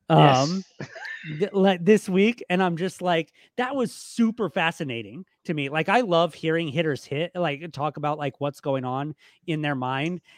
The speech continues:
Speaker 2: and I love that he said it. Like, I love that he said, like, "I got you."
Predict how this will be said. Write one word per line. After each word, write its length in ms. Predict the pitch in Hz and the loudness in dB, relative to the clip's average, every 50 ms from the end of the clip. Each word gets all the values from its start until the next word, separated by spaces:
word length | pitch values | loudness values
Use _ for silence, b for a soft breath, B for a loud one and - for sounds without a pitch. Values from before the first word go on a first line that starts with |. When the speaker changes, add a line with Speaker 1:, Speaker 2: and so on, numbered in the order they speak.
| b b - | b b 0
Speaker 2:
and 240 | 170 175 170 170 170 - | 2 2 4 2 2 2
I 140 | 196 220 220 | 2 2 2
love 360 | 185 156 185 226 269 233 226 | 2 4 4 4 4 4 0
that 100 | 285 220 | -4 -2
he 100 | 233 202 | -2 -4
said 340 | - - - - 175 175 139 | -4 -4 -2 0 2 2 2
it. 160 | - - _ | -2 -6 _
Like, 220 | - 175 170 - 185 | -2 -2 -2 0 0
I 100 | 180 175 | 0 0
love 320 | 160 151 180 208 196 185 | 2 2 2 2 2 0
that 120 | 202 214 | -4 -2
he 80 | 196 190 | -2 -4
said, 380 | - - - 175 165 160 160 143 | -6 -2 0 2 2 2 2 2
like, 220 | 151 139 131 - | 0 0 0 0
"I 300 | - 160 156 160 156 151 | 0 2 2 2 2 0
got 320 | 139 - 165 143 135 - - | 0 0 0 -2 -2 -4 -8
you." 220 | 117 95 85 - | -10 -10 -12 -16